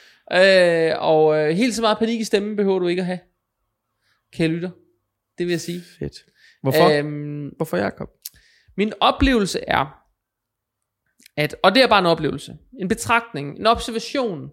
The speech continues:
Speaker 1: skal vi kalde det.
Speaker 2: Mhm.
Speaker 1: En oplevelse er, at når folk går tilbage til det, de gjorde inden deres ferie,
Speaker 2: Mhm.
Speaker 1: så vender kroppen også tilbage
Speaker 2: Ja.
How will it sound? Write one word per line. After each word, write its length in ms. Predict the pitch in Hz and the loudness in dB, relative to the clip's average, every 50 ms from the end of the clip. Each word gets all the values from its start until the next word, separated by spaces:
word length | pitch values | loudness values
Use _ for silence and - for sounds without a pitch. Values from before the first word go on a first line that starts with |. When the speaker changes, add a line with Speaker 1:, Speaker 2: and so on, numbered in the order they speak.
| _ - | _ -16
Speaker 1:
skal 140 | - - 185 | -10 -6 -2
vi 40 | 190 | 2
kalde 240 | 214 208 208 208 202 | 4 6 6 6 6
det. 80 | 202 202 - _ _ _ - | 4 2 0 _ _ _ -10
Speaker 2:
Mhm. 260 | 143 135 131 131 143 165 | -8 -6 -6 -6 -6 -8
Speaker 1:
En 80 | 202 - _ _ - - | -10 -12 _ _ -12 -8
oplevelse 320 | - 190 214 208 180 180 196 | -6 -4 -2 -2 0 0 2
er, 120 | 185 185 | 4 4
at 120 | 185 180 170 | 4 2 0
når 80 | 170 160 | -2 -4
folk 200 | - 185 170 170 | -2 -2 -2 -2
går 100 | 165 156 | -2 -2
tilbage 300 | 151 156 147 156 156 175 | -2 -2 2 2 2 2
til 120 | 160 160 165 170 | 2 0 -2 -2
det, 80 | 160 | -2
de 140 | 165 175 151 | -2 -4 -2
gjorde 360 | - 165 151 156 165 170 160 - | 0 2 2 2 2 0 -2 -4
inden 300 | 170 170 175 185 196 185 | -4 -2 -2 -2 -2 0
deres 160 | 160 156 156 - | -2 -2 -2 -2
ferie, 340 | - 202 185 165 - 151 151 _ - | -4 -2 -2 -4 -6 -8 -12 _ -8
Speaker 2:
Mhm. 240 | 151 147 147 147 151 - _ _ _ _ _ _ _ _ _ _ _ _ _ _ _ _ _ | -8 -6 -6 -8 -10 -12 _ _ _ _ _ _ _ _ _ _ _ _ _ _ _ _ _
Speaker 1:
så 120 | - - 165 | -12 -6 -2
vender 180 | 170 175 170 | -2 -2 -2
kroppen 320 | 165 - - 175 160 165 165 | -2 0 2 2 2 4 2
også 140 | 165 160 - | 0 0 0
tilbage 720 | 170 156 - 165 151 156 165 180 190 196 190 185 180 - _ _ _ _ _ _ _ _ - | -6 -2 2 4 4 6 6 4 2 2 0 -4 -10 -16 _ _ _ _ _ _ _ _ -8
Speaker 2:
Ja. 180 | - 127 - | -6 -6 -6